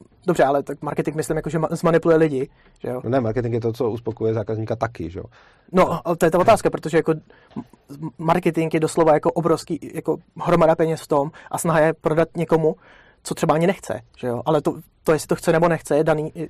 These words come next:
Speaker 1: že tím
Speaker 2: To je,
Speaker 1: marketingem.
Speaker 2: tak to záleží na tom člověku,
Speaker 1: Co
Speaker 2: ale
Speaker 1: No ano, ale to jsou
Speaker 2: Tak
Speaker 1: to ty
Speaker 2: třeba
Speaker 1: manipulační techniky, které používají, že jo?
Speaker 2: Tak třeba, jo, jako můj oblíbený příklad, moje oblíbená značka Red Bull, eh, prodává energiťáky, který se dají koupit určitě jako jiná konkurence, prodává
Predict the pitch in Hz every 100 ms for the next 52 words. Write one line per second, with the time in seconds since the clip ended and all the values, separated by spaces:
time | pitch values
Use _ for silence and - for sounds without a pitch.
0 | 175 165 160 _ - _ _ _ - 170
1 | 131 123 131 135 123 120 127 127 143 143
2 | 101 101 - _ _ - 185 196 170 143
3 | 156 165 - 165 175 180 180 180 175 190
4 | 185 175 165 156 160 175 180 127 123 -
5 | _ _ _ - - _ _ - 147 147
6 | 98 92 127 - - 110 117 92 _ _
7 | - 147 165 147 139 139 135 131 131 -
8 | - - 110 110 131 123 123 123 120 120
9 | 117 117 123 113 101 95 90 - - _
10 | - - 107 98 - 147 147 143 131 127
11 | 127 123 120 135 127 - 127 123 117 120
12 | 120 120 123 127 117 127 117 120 120 -
13 | 123 123 - - - 131 123 131 120 127
14 | 117 127 117 113 120